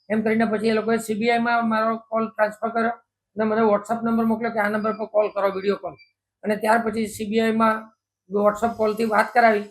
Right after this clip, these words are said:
અને તેની અંદર એ લોકોએ મારી પાસે બધી મારી ડિટેલ મેળવી લીધી અને મને મની લોન્ડરિંગ કેસ, નરેશ ગોયલના કેસમાં પાંચસો આડત્રીસ કરોડના ગોટાળામાં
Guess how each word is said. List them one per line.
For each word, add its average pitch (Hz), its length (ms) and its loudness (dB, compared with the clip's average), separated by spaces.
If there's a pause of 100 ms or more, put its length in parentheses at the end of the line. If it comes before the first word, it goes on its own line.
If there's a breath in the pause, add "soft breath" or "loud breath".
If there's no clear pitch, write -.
(320)
અને 226 160 -2
તેની 220 300 2
અંદર 226 220 0
એ 214 40 2
લોકોએ 220 400 2 (400)
મારી 208 180 6
પાસે 214 240 2
બધી 214 220 -2
મારી 214 240 0
ડિટેલ 208 360 -2
મેળવી 233 240 0
લીધી 240 340 -8 (380)
અને 220 500 2 (200)
મને 208 120 0
મની 220 280 2
લોન્ડરિંગ 214 460 0
કેસ, 220 160 -4 (100)
નરેશ 208 300 -2
ગોયલના 214 280 0
કેસમાં 214 520 -2 (540)
પાંચસો 190 280 2
આડત્રીસ 226 460 0
કરોડના 220 320 -2
ગોટાળામાં 208 720 0